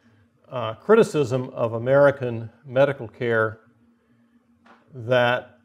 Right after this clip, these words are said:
our infant mortality rates are high compared to other countries, and our life expectancies are low compared to other countries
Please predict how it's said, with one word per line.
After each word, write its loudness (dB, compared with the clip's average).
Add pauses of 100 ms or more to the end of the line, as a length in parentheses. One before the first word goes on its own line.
(120)
our -2
infant -8
mortality -2
rates -4
are -8
high 0
compared -8
to -8
other -10
countries, -8
and -12
our -8
life -2
expectancies -8
are -12
low 2
compared -10
to -8
other -6
countries -12